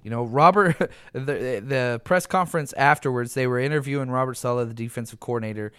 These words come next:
and they asked him about <laughs> Earl Mitchell. And it, it, Saleh took, like, half a second, and he goes, this is, I quote, "I feel like he came out of the womb a grown man." <laughs> Earl Mitchell,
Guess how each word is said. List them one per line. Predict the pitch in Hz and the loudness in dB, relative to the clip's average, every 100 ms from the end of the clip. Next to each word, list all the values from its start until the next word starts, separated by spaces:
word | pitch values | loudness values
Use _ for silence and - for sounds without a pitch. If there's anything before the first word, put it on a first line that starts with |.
| - - | -20 -14
and | 110 | -8
they | 120 127 | -2 2
asked | 156 - | 2 2
him | 170 | -4
about | 139 143 139 | -2 0 0
<laughs> | |
Earl | 139 135 147 | 0 0 -2
Mitchell. | 127 123 117 113 104 - - 120 | -2 -6 -6 -8 -10 -14 -12 -4
And | 131 | -2
it, | 135 | -2
it, | - 120 87 76 - - - - | -6 -8 -6 -10 -12 -16 -20 -18
Saleh | - 156 160 151 | -4 0 2 0
took, | 160 143 | -2 -2
like, | 127 | -2
half | 117 147 160 | 2 2 2
a | |
second, | 151 147 143 127 | -2 -4 -2 -4
and | |
he | 123 | -4
goes, | 120 113 110 - _ _ - | -4 -6 -8 -14 _ _ -10
this | 127 | -8
is, | 131 | -2
I | 135 135 | 0 0
quote, | - 156 123 - - - | 2 2 2 -2 -18 -12
"I | 110 | -12
feel | - 180 | -4 0
like | 208 202 | 2 2
he | - 185 | -2 -6
came | - 180 170 | -4 -2 2
out | 170 | 2
of | 170 | 2
the | 143 | 0
womb | 143 151 143 | -2 -2 -4
a | |
grown | 123 127 131 131 123 | -4 -2 0 0 -2
man." | 120 107 95 95 - - - - 175 | -2 -2 -6 -12 -14 -12 -14 -8 -8
<laughs> | - 170 - - - | -4 -4 -4 -14 -10
Earl | - 143 196 233 | -4 2 2 2
Mitchell, | 175 143 151 135 120 113 | 0 -4 -4 -4 -4 -4